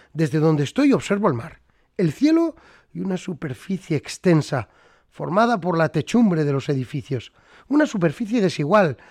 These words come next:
que sube y baja, escalonándose sin orden, recortada por las aristas de los prismas y los cubos.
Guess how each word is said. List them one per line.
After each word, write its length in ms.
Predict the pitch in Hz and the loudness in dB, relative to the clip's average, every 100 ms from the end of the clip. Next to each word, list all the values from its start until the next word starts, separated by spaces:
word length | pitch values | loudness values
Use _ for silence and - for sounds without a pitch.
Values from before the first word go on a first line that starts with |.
| _ _ | _ _
que 100 | 139 | -14
sube 320 | - 196 240 | -6 0 2
y 80 | 190 | 4
baja, 460 | 151 190 127 123 - - | 4 2 -2 -10 -14 -18
escalonándose 840 | - 135 160 143 139 214 214 165 170 | -16 -6 -2 0 2 2 2 -2 -6
sin 220 | - 151 | -2 0
orden, 320 | 151 131 120 - - - - | 0 0 -4 -8 -20 -20 -10
recortada 840 | 151 143 135 127 - 190 180 160 | -8 -6 -8 -4 2 2 4 2
por 160 | 160 147 | 0 -2
las 160 | 147 | 0
aristas 480 | 139 180 175 - 147 | 0 0 0 -2 -2
de 100 | 147 | -2
los 160 | 143 - | -4 -2
prismas 540 | 220 233 254 240 - | 0 2 2 0 -2
y 60 | 170 | -8
los 220 | 131 - | -8 -10
cubos. 420 | - 147 135 - | -10 -8 -8 -12